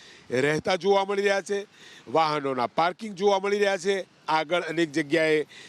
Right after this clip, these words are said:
ગેરેજ ખુલી ગયા છે, દુકાનો લાગી ગઈ છે, તમામ જગ્યાએ દબાણ અને દબાણની ઉપર આ કર-, આ પ્રકારે મુખ્ય રોડ પર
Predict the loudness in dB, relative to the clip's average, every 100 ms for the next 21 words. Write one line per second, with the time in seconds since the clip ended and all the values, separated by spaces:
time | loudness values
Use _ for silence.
0 | -20 -18 -2 0 2 0 -2 -4 -2 0
1 | 0 0 -2 -4 -6 -20 -20 -20 -20 -20
2 | -20 -20 -20 -20 -20 -20 -20 -8 -4 0
3 | 0 2 2 0 -2 -2 0 0 -2 -2
4 | 0 0 0 -2 0 -2 -2 -2 0 2
5 | 2 0 -2 -2 0 0 0 -2 0 0
6 | 0 -4 -8 -4 -2 -2 -2 -2 -2 -4
7 | -2 2 4 4 2 0